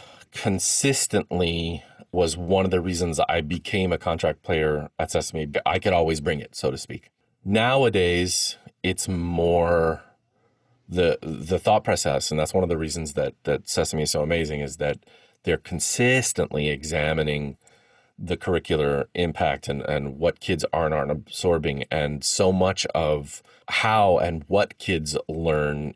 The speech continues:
is about the medium from which it is being consumed. And that landscape changes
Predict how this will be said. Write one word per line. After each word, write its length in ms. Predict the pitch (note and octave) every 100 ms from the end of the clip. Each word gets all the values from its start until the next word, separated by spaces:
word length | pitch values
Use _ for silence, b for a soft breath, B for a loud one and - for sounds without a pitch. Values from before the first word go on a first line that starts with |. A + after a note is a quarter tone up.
| -
is 300 | F2+ D#2+ - D#2
about 400 | D2+ D#2+ D#2 -
the 80 |
medium 380 | E2 F#2 F2 D#2+
from 160 | E2+ D#2+
which 180 | D2+ D#2
it 60 |
is 120 | D2+
being 640 | C#2+ D#2+ E2+ F2 D#2+ D2+ D2 b b b
consumed. 720 | - F2 - A2+ E2 D2 C2+ b b b b b _
And 380 | D#2+ D2+ D2+ - -
that 440 | D#2 F#2 F#2+ -
landscape 520 | E2+ E2+ D#2 - D#2 -
changes 640 | F2+ E2+ D2+ D2+ -